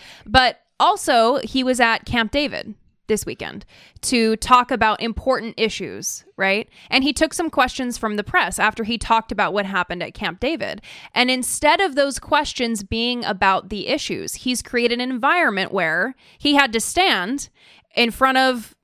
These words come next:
in front of all the reporters, but also with the leaders in the Republican Party, Paul Ryan, Mitch McConnell, all of these people, and defend himself against all these claims in the book because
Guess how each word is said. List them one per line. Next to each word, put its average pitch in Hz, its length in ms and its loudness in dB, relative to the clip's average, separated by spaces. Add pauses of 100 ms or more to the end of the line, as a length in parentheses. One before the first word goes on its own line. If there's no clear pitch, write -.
in 226 160 -6
front 233 160 2
of 247 60 0
all 269 100 6
the 320 100 0
reporters, 285 580 2
but 233 160 2
also 285 460 4
with 269 440 0
the 262 100 2
leaders 277 360 0
in 254 60 -2
the 240 80 0
Republican 226 460 -2
Party, 311 380 2
Paul 196 300 0
Ryan, 202 320 0
Mitch 185 180 -8
McConnell, 208 320 0 (240)
all 196 140 2
of 202 60 -4
these 240 140 -2
people, 247 480 0 (560)
and 254 540 2 (200)
defend 359 480 2
himself 240 580 2
against 233 360 -2
all 233 160 2
these 247 460 -2
claims 233 640 0 (220)
in 254 140 2
the 226 80 6
book - 500 2
because 226 540 0